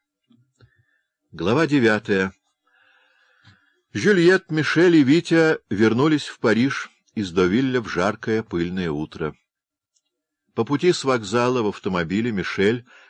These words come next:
со снисходительным вниманием парижанина к провинциалу называл Вите улицы и здания.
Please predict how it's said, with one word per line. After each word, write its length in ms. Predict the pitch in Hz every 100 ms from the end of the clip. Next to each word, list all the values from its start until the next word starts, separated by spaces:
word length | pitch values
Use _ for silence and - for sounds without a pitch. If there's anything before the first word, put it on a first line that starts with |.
| _
со 160 | - 95
снисходительным 880 | - 92 - 98 139 139 113 104
вниманием 540 | 92 95 120 117 95 80
парижанина 760 | 92 85 76 82 80 82 92
к 80 | -
провинциалу 760 | 95 87 90 - 90 87 87 _ _ _ _ _ _
называл 560 | 80 73 85 117 160 151
Вите 460 | 90 87 143 - 131
улицы 600 | - 120 147 143 - 127
и 40 |
здания. 640 | 107 69 78 73 71 65